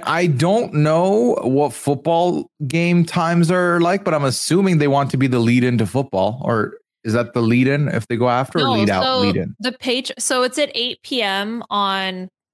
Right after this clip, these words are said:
Speaker 2: yeah, eight P M Thursday on Thanksgiving, U S Thanksgiving. And there's the, uh,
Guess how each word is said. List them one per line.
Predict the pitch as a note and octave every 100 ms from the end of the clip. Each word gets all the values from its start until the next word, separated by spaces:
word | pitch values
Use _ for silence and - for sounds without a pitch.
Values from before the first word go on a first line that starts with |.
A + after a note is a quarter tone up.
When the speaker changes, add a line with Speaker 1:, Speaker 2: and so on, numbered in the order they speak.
| _ _
Speaker 2:
yeah, | A#3 G#3+ -
eight | A#3 A#3+
P | -
M | C#4+ D4
Thursday | - G3+ G3+ F#3 E3 F3+
on | F#3 F#3+
Thanksgiving, | F3+ G3 F#3+ - G3 D2 C#2 G3 G3+ _ - _ _
U | G#3+ G#3+
S | G3+ G3
Thanksgiving. | - D#3+ - D#3 C#3+ D3 F3+ -
And | A3 A3 A3 G#3+ G3
there's | A3 A#3+ B3+ B3+ B3 -
the, | - G3 A3 G#3+ G#3 G3 - -
uh, | G#3+ G#3 G#3